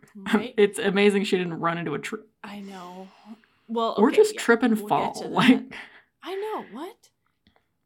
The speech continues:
Speaker 1: Anyway, you, like, it's, like, literally, it's, like, we're past fog. It's into, like
Speaker 2: It's opaque. It's soup.
Speaker 1: Yeah.
Speaker 2: Like, it's,
Speaker 1: Exactly.
Speaker 2: it's a solid.
Speaker 1: <laughs>
Speaker 2: Yeah.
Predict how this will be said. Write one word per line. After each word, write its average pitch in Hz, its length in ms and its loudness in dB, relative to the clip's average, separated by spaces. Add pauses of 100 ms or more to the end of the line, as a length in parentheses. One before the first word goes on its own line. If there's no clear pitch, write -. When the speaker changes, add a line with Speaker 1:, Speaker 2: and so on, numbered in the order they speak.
Speaker 1:
Anyway, 170 520 -14 (180)
you, 339 200 0
like, 554 220 -4
it's, - 200 -8
like, 349 180 -6
literally, 262 600 -6 (440)
it's, - 220 -10
like, 311 160 -4 (260)
we're 302 160 -10
past 226 460 -6
fog. 147 520 -8
It's 233 200 -12
into, 247 240 -6
like 175 320 -12
Speaker 2:
It's 254 240 6
opaque. 180 400 2
It's 214 260 2
soup. 160 300 0
Speaker 1:
Yeah. 101 260 -10
Speaker 2:
Like, 170 240 -4
it's, - 400 -8
Speaker 1:
Exactly. 208 360 -4
Speaker 2:
it's - 80 -8
a - 100 -6
solid. 147 520 -4
Speaker 1:
<laughs> - 40 -20 (840)
Speaker 2:
Yeah. - 200 -10